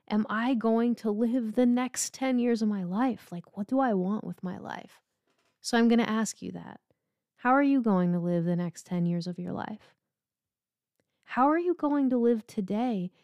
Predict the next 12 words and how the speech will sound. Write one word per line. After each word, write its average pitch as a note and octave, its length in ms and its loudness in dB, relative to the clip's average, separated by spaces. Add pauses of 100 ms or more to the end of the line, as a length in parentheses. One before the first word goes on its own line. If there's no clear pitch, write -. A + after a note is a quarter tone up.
(140)
to A3+ 160 -2
create A3+ 500 0
the A3+ 120 -2
tomorrow A3 880 0 (320)
that A#3+ 160 -4
you A#3 520 2
are A#3 160 -2
going A3+ 380 0
to A#3 180 -4
commit A#3 760 -2
to? F3 420 -10 (1700)
And G3 560 2